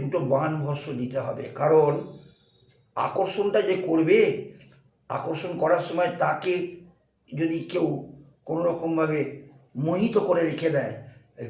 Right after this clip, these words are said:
বান ভস্ম দুটো দিয়ে তাকে কাট আপ করে দিতে হবে। দিলেই অটোমেটিক্যালি আকর্ষণটা আপনার সঙ্গে চলে আসবে। পাঁচটা মোহিনী, মায়াজাল আর ইন্দ্রজালের বীজ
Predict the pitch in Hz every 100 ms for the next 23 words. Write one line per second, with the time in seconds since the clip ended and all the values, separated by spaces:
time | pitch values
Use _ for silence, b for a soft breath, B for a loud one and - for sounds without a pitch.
0 | 113 143 160 156 160 - 151 131 151 127
1 | 143 156 123 147 - - 139 - - -
2 | - - - - - - _ _ _ _
3 | _ _ _ _ _ _ _ 120 139 160
4 | 202 254 - - - _ 110 123 147 160
5 | - 175 - - - 139 131 147 143 147
6 | - 104 - 110 110 - - - - -
7 | b b _ 170 190 190 - 220 208 208
8 | - 196 202 208 208 208 208 - - -
9 | _ _ _ _ _ _ _ _ _ _
10 | _ _ _ 127 135 143 165 175 175 185
11 | 190 208 208 - - - - - - 185
12 | 180 175 175 170 165 165 143 147 160